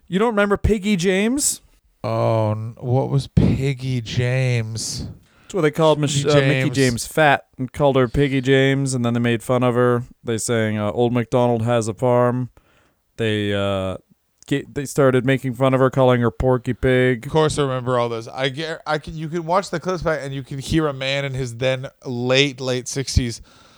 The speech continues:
Speaker 2: laughing his ass off.
Speaker 1: Yeah, yeah, yeah, yeah. There's a man laughing the whole time. Uh,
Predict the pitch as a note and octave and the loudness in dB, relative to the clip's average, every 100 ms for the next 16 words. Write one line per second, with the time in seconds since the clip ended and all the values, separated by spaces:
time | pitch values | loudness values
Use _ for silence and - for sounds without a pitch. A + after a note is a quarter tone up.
0 | _ - A2 A#2 B2 C3+ C#3+ D3 D3+ D#3+ | _ -14 -6 -4 -2 -2 0 2 2 2
1 | - E3 C#3 C3+ B2 C3 B2+ B2+ - G#2+ | -2 -8 -6 -6 -2 0 0 0 -2 -6
2 | E2+ - - _ _ _ _ _ - - | -6 -12 -20 _ _ _ _ _ -20 -20
3 | - E3 D3+ C#3+ C3+ B2+ A#2+ G#2+ - - | -4 0 4 4 4 2 0 -2 -8 -6
4 | B2+ A2+ - _ - - _ - F3+ F3 | -4 -4 -6 _ -20 -20 _ -4 0 2
5 | E3+ E3+ E3 D#3+ D#3 D3 E3 D3+ D3+ D3 | 2 4 4 4 2 2 -2 -2 -2 0
6 | C#3+ C#3 D3+ C#3+ B2 A#2+ A#2 A#2 - - | 2 4 2 2 2 2 0 -4 -10 -4
7 | B2 A2+ A2 G#2+ G#2 G#2 G#2 G2+ | 0 2 2 2 2 0 0 -2